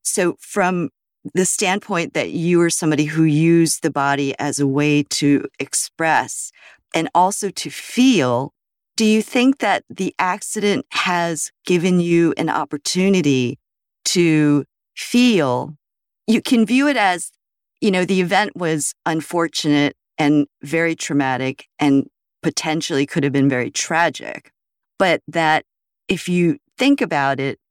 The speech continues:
because you're, you were stymied in not being, in being able to move, that it, it afforded you this opportunity to experience your emotional landscape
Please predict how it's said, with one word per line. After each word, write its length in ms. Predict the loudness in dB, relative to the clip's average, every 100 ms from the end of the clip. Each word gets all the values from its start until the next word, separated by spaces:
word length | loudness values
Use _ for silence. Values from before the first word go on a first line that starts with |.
| _ _ _ -2
because 460 | -2 0 0 0
you're, 240 | 0 0 -2
you 200 | -2 0
were 100 | 0
stymied 680 | 0 -2 0 0 0 2 0
in 240 | 0 0 2
not 260 | 2 -2
being, 240 | -2 -4 -2
in 240 | 0 2
being 240 | 2 4 2
able 180 | 2 0
to 80 |
move, 520 | 2 2 2 2 0 -4 _ -16 -4
that 140 | -2
it, 260 | -2 -2 -6 -4
it 140 | -4
afforded 680 | -4 -6 -2 0 2 0 -2
you 140 | -2 0
this 240 | 0 -2
opportunity 960 | -4 -4 -8 -4 0 2 4 2 0 -4 -6
to 200 | 2 2
experience 1200 | 2 -2 -2 -2 0 0 0 2 0 -2 -6 -6
your 460 | -2 2 2 0 -2
emotional 640 | 0 2 2 0 -2 -2
landscape 680 | 0 -2 -2 -4 -2 -2 -2